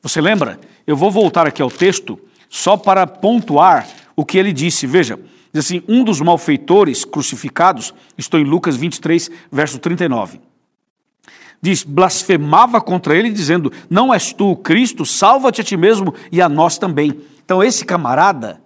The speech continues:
alguns dizem que o nome dele era Gestas. Então esse cidadão, esse camarada, ele estava blasfemando. Ele dizia assim, "Você não é o Cristo?" Mas era uma zombaria. Não era assim, "Eu creio que você é o Cristo."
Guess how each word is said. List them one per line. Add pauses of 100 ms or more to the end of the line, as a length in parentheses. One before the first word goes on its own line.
(360)
alguns
dizem
que
o
nome
dele
era
Gestas. (500)
Então
esse
cidadão, (180)
esse
camarada, (400)
ele
estava
blasfemando.
Ele
dizia
assim,
"Você
não
é
o
Cristo?" (340)
Mas
era
uma
zombaria. (460)
Não
era
assim, (160)
"Eu
creio
que
você
é
o
Cristo."